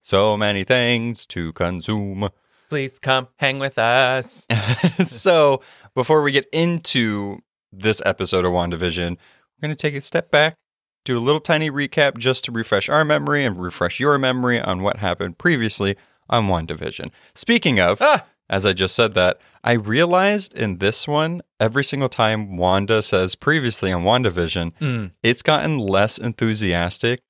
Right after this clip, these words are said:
Speaker 1: of her
Speaker 2: <gasps>
Speaker 1: saying it
Speaker 2: Ooh.
Speaker 1: every single time.
Speaker 2: Yeah, she's tired.
Speaker 1: I mean, <sighs> God, taking care of kids now and your husband's, like, not listening to
Speaker 2: He's,
Speaker 1: you.
Speaker 2: like, revolting against your dream that you've set up.
Speaker 1: Yeah, I know.
Speaker 2: How
Speaker 1: I
Speaker 2: rude.
Speaker 1: get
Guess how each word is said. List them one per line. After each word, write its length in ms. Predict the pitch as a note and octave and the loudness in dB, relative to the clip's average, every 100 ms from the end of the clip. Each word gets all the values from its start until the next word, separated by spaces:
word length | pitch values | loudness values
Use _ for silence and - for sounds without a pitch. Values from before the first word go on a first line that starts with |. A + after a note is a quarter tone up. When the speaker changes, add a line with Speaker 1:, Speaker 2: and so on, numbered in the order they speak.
| _ - | _ -2
Speaker 1:
of 120 | F#2 | 2
her 180 | G2 F#2+ | 2 2
Speaker 2:
<gasps> 140 | - | 2
Speaker 1:
saying 320 | F2+ E2+ F#2+ | 2 0 0
it 200 | B2 C#3 B2+ | 0 -2 -4
Speaker 2:
Ooh. 720 | E3 C#4+ C4+ A2 F#2+ F2+ E2+ | -10 -8 -8 -6 -4 -2 2
Speaker 1:
every 480 | F#2 E2+ E2 G2+ G2+ | 2 2 0 0 0
single 680 | - - F2+ F2 E2+ F2 - | 0 0 0 -2 -4 -6 -2
time. 320 | G#2 F2 - - - | -2 -2 -4 -14 -16
Speaker 2:
Yeah, 200 | D#2 - | -14 -10
she's 220 | - C#3+ | -8 -8
tired. 420 | - D2+ C#2+ - - _ | -4 -6 -4 -8 -12 _
Speaker 1:
I 120 | - | -4
mean, 360 | C3+ C3 A2+ - | 0 0 -2 -8
<sighs> 540 | - G2 - - - - | -14 -12 -10 -12 -12 -12
God, 420 | - - - - _ | -12 -12 -20 -20 _
taking 240 | - F#2+ F2+ | -4 0 0
care 120 | E2+ | 0
of 60 | D#2 | 0
kids 260 | F#2 G2 | 0 2
now 280 | G2+ G2 G2 | 2 4 4
and 140 | F2+ | 2
your 100 | E2+ | -2
husband's, 540 | E2 F2+ F#2+ F#2 F2+ - | -2 -2 -2 -4 -4 -2
like, 200 | F#2 F2+ _ _ _ - | -2 -2 _ _ _ -2
not 220 | G2 G2 | 0 2
listening 380 | G#2 A2 G2 G2 | 0 0 -2 -2
to 80 | G#2 | -2
Speaker 2:
He's, 80 | |
Speaker 1:
you. 60 | G2 | 0
Speaker 2:
like, 100 | G2 | 0
revolting 640 | G2 C#4 A3+ C#4 D4+ D#4 | 2 0 2 0 0 -2
against 540 | B3+ A#3+ B3+ C4 - - | -2 0 0 -2 -6 -2
your 260 | A#3+ A#3+ - | 0 0 -2
dream 380 | F#3+ C4 C#4+ F#3+ | -4 -4 -2 -2
that 120 | D3+ | -2
you've 120 | C3 A#2 | -4 -2
set 200 | A2+ F2+ | 0 0
up. 220 | E2+ - _ F#2+ | -2 -6 _ -18
Speaker 1:
Yeah, 80 | D#2+ - | -18 -16
I 60 | F2+ | -12
know. 60 | E2 | -8
Speaker 2:
How 60 | F3 | -6
Speaker 1:
I 80 | F#3 | -2
Speaker 2:
rude. 220 | C#3 | -2
Speaker 1:
get 20 | F2 | -2